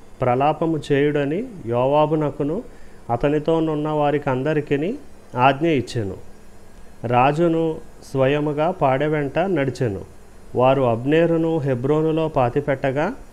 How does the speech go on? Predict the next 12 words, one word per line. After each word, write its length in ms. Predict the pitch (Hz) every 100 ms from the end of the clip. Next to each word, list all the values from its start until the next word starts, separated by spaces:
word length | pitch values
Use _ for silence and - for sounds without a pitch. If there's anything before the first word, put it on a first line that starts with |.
| - - -
రాజు 580 | 113 123 143 156 170 165 -
అబ్నేరు 500 | 123 117 143 160 160
సమాధి 480 | 160 131 135 151 160
దగ్గర 360 | 156 135 151
ఎలుగెత్తి 680 | 151 131 120 131 151 143 170
ఏడ్చెను. 600 | 185 143 127 - 123 95 - - - - - - -
జనులందరూ 920 | 104 127 131 160 160 160 165 160 170 185
ఏడ్చిరి. 540 | 151 127 - 110 95 - - - - - 113
మరియు 380 | 123 127 160
రాజు 520 | 151 135 147 156 170 156
అబ్నేరును 640 | 131 120 143 160 160 156
గూర్చి 540 | 123 135 131 - 208